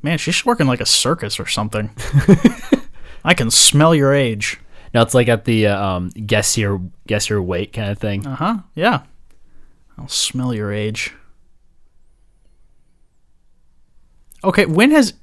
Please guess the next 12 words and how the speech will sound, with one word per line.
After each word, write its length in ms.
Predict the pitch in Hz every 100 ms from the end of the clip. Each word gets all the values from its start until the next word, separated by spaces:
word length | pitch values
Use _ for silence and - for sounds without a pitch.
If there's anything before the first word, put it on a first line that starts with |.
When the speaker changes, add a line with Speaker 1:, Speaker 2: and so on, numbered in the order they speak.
| -
Speaker 1:
no. 540 | 123 139 123 98 104 - - - _ -
If 340 | 170 160 165
anybody 260 | 202 233 202
ever 140 | 175
says 240 | - 143 120
that, 120 | 117
it's 120 | -
never 220 | 156 135
a 60 | 107
good 240 | 107 107
thing. 260 | - 101 101 - - - - - - - - -
Speaker 2:
Y-, 160 | 90